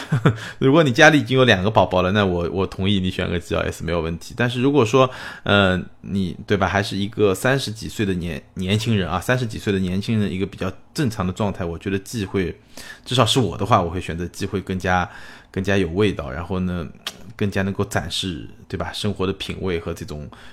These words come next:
选择的取向。虽然开起来也，怎么说呢，作为日常代步也不算是一个特别轻松的车，但是首先这一代比上一代会更轻松一点。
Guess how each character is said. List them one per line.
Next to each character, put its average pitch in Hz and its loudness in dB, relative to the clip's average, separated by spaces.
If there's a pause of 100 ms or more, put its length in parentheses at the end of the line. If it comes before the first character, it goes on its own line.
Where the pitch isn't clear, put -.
选 90 -4
择 92 -6
的 95 0
取 - -10
向。 85 -6
虽 110 -4
然 107 2
开 107 -4
起 - -8
来 90 0
也， 69 -6 (600)
怎 - -4
么 95 0
说 123 2
呢， 117 4
作 131 2
为 120 4
日 135 0
常 110 2
代 117 8
步 104 0
也 92 0
不 92 -4
算 131 2
是 107 -6
一 110 -2
个 113 2
特 123 0
别 107 2
轻 127 -4
松 131 -4
的 107 0
车， 98 -2
但 113 0
是 107 -4
首 90 -4
先 110 0
这 131 0
一 110 0
代 104 0
比 92 -6
上 101 -2
一 95 -2
代 92 -6
会 92 -6
更 92 -6
轻 98 -6
松 113 -2
一 104 0
点。 69 -8